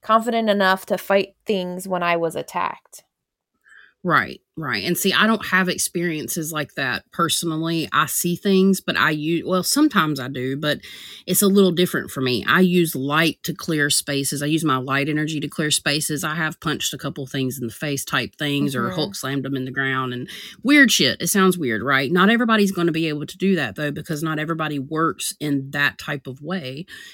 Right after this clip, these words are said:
Speaker 2: energetically. And it's okay if you don't. You don't have to do that to, there is, it's like, it's not like a l-, technically a level thing. Like, some
Speaker 1: Mm-hmm.
Speaker 2: people will never be able to che-, achieve a visualization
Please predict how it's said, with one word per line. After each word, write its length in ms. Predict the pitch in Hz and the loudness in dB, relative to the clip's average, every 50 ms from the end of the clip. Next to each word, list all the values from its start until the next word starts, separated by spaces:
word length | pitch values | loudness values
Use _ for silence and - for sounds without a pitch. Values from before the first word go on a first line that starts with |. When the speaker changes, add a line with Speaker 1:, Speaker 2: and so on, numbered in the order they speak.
| - _ - | -20 _ -4
Speaker 2:
energetically. 840 | 175 170 151 151 156 151 165 156 143 - - - 127 117 123 143 - - | -2 0 0 0 -2 -2 -2 -4 -4 -4 -8 -12 -12 -12 -12 -10 -6 -4
And 80 | 170 165 | -2 -2
it's 120 | 151 - | -2 -2
okay 420 | 175 165 - - 180 180 180 156 151 | -4 -4 -4 -2 -2 0 0 -2 -2
if 220 | 139 - 143 139 | -4 -8 -10 -8
you 120 | - 160 147 | -8 -6 -4
don't. 360 | 170 165 156 123 101 - - | -2 -2 -2 -4 -6 -8 -8
You 160 | - 147 147 | -6 -6 -4
don't 300 | 147 170 156 151 - - | -4 -2 -4 -4 -4 -6
have 380 | - - - 180 170 - - - - | -8 2 4 4 4 2 -4 -10 -6
to 120 | - 165 | -6 -6
do 240 | 156 151 170 185 180 160 | -2 -2 0 0 0 0
that 360 | 151 139 135 131 127 - - _ _ _ _ - | -2 -4 -4 -6 -6 -8 -10 _ _ _ _ -10
to, 300 | - - 156 147 139 135 135 139 - - | -6 -6 -4 -4 -4 -6 -8 -10 -10 -6
there 200 | 151 160 156 160 | -4 -2 0 0
is, 320 | 175 175 170 165 185 196 _ _ _ _ _ _ _ _ _ _ _ _ _ _ _ _ _ _ _ - | 0 0 -2 -4 -8 -12 _ _ _ _ _ _ _ _ _ _ _ _ _ _ _ _ _ _ _ -4
it's 180 | 185 185 - | -4 -4 -2
like, 260 | 190 180 185 180 - - | 0 0 0 0 -2 -4
it's 140 | 180 - | -4 0
not 180 | 220 214 180 - | 0 0 0 0
like 140 | 190 196 - | -2 -2 0
a 40 | 165 | -2
l-, 220 | 151 151 139 143 - _ | -2 -4 -6 -8 -8 _
technically 400 | - 165 175 185 185 180 165 160 | -2 -2 -2 -2 -2 -2 -4 -4
a 60 | 143 | -4
level 560 | 139 143 147 147 151 151 147 135 123 110 113 - - - | -4 -2 0 0 0 0 -2 -4 -6 -6 -8 -10 -12 -8
thing. 280 | 147 127 120 113 110 - | -6 -4 -2 -2 -2 -4
Like, 180 | 131 139 104 | -4 -4 -4
some 160 | - - 180 175 | -2 0 0 2
Speaker 1:
Mm-hmm. 40 | |
Speaker 2:
people 220 | - 202 190 175 151 | 0 0 -2 -2 -4
will 80 | 151 | -2
never 240 | 151 147 147 139 156 | -2 -2 -2 -4 -6
be 180 | 151 156 151 151 | -6 -4 -4 -4
able 140 | 143 139 143 | -4 -6 -8
to 60 | 143 - | -10 -10
che-, 300 | - - 160 151 143 - - | -8 -6 -6 -6 -6 -6 -8
achieve 420 | 147 - - - 175 165 160 143 | -8 -6 -6 -6 -4 -4 -4 -4
a 80 | 143 135 | -6 -6
visualization 1200 | 139 135 143 151 151 160 151 139 127 123 127 127 120 135 135 139 131 - - 127 123 120 123 127 | -6 -4 -4 -4 -4 -2 -4 -4 -4 -4 -4 -4 -4 -2 -2 -2 -2 -2 -2 -2 -4 -4 -6 -8